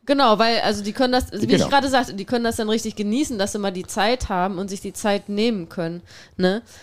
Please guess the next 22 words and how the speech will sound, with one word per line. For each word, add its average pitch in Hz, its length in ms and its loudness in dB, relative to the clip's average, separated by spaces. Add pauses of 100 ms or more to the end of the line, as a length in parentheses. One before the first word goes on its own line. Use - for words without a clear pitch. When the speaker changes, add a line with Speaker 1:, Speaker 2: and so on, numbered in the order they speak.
(200)
Speaker 1:
Ähm, 185 300 0 (460)
aber 208 300 2
wir 226 100 0
gehen 240 220 0
jetzt 233 220 -2 (180)
ja 208 220 4
wahrscheinlich 214 520 -2
eher 214 280 2
von 214 200 -6
jemandem 208 380 -2
aus, 208 280 0
der 185 140 2
ja 190 180 2 (240)
im 185 160 -6
Alltag 208 460 2
auch 208 320 2 (140)
regelmäßig 202 680 -2
läuft 202 480 0 (380)
und 202 240 2
dann, 214 500 0
ähm, 196 400 0 (380)
äh, 196 260 4